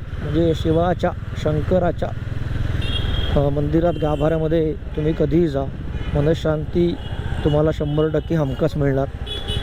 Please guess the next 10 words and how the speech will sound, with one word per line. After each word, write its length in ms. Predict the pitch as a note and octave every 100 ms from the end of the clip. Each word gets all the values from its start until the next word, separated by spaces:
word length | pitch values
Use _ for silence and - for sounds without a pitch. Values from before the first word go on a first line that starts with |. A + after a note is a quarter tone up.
| -
असं 180 | D#3 -
आतलं 300 | D#3+ D3+ E3
वातावरण 440 | D#3 D3+ D3+ D3 D3+
असतं. 240 | - - - - - - - - - - - - -
दुसरं 260 | D3+ D#3+ E3+
मंदिर 320 | E3+ E3 E3+
आहे 400 | E3 E3 E3+ F3+
अंबरनाथला, 640 | E3 D#3 D#3+ D#3+ - D3+
प्राचीन 640 | F3 F#3 D#3 C#3+ - D#3 D#3
शिवकालीन, 640 | - D#3 D#3 D#3+ D#3 D#3